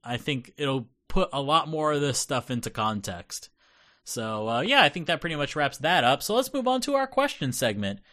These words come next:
Our question today comes from Nico Gonzalez, and Nico Gonzalez asks, "Do you think there is any significance of the consistent artwork of Sora sitting on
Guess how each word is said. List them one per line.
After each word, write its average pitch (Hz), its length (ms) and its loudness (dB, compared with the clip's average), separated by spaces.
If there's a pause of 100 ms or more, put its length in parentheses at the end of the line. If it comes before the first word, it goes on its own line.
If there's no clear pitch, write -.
(340)
Our 220 140 8
question 220 360 6
today 202 300 4
comes 202 340 4
from 233 340 6
Nico 233 260 4
Gonzalez, 156 760 4
and 135 240 -2
Nico 156 220 -2
Gonzalez 139 540 4
asks, 170 500 2 (460)
"Do 170 120 -2
you 311 160 2
think 147 600 2
there 151 300 8
is 135 280 2
any 180 220 2
significance 135 840 0
of 127 240 2
the - 80 -2
consistent - 760 0
artwork 110 580 2
of 127 500 2
Sora 147 520 6
sitting 147 340 2
on 127 460 2